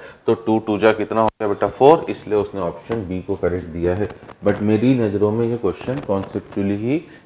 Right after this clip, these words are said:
गलत हो चुका है, क्योंकि order coefficient के बराबर होने का मतलब reaction must be simple, और simple reaction में कभी भी मोलिकुलरिटी fractional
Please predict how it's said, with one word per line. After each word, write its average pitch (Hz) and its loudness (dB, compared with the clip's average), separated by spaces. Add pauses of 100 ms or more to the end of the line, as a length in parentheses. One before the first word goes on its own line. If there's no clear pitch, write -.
(200)
गलत 104 2 (160)
हो 98 2 (100)
चुका 92 -4
है, 123 -2 (400)
क्योंकि 139 0 (600)
order 123 4 (760)
coefficient 113 2
के 117 0
बराबर 98 6
होने 101 -2
का 101 0
मतलब 107 0
reaction 101 0
must 92 -2
be 117 0
simple, 117 2 (340)
और 95 -6
simple 127 -2
reaction 95 -4
में 113 -2
कभी 92 0
भी 131 -2 (360)
मोलिकुलरिटी 95 0
fractional 98 -2